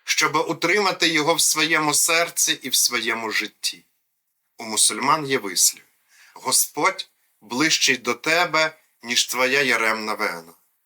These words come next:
Цей вислів може бути справедливим і до християн.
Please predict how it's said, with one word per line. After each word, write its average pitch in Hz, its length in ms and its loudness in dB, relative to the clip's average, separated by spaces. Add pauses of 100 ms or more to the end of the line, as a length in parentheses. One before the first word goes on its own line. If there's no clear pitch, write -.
(320)
Цей 117 240 0
вислів 113 540 0 (360)
може 107 260 -4
бути 110 280 -6
справедливим 104 840 -2
і - 20 -6
до 85 160 -8
християн. 101 800 -4